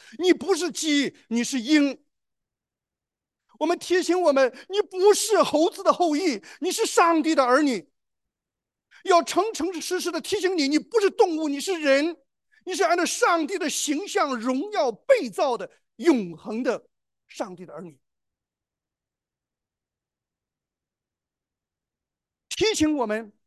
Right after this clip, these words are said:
诚实的心，真真实实地面对这件事情，不要骗自己，对吧？然后他说，要纪念一件事，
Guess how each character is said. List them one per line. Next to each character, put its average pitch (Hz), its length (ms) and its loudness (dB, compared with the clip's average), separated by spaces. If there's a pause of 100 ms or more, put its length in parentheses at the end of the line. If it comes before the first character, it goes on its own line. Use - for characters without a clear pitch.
(160)
诚 240 320 -8
实 254 160 -10
的 202 100 -8
心， 202 320 -12 (240)
真 359 240 -2
真 294 220 -4
实 269 140 -12
实 233 120 -12
地 214 80 -2
面 285 540 0
对 285 380 0
这 262 160 -6
件 208 160 -6
事 247 160 -10
情， 180 120 -12
不 247 140 -10
要 254 100 -2
骗 226 280 -8
自 214 120 -14
己， 156 200 -20 (1000)
对 208 100 -8
吧？ 165 160 -4 (2500)
然 262 180 2
后 330 140 2
他 294 120 4
说， 269 400 0 (840)
要 226 160 -2
纪 302 280 -4
念 277 180 -2
一 - 20 -4
件 196 180 -6
事， 202 300 -10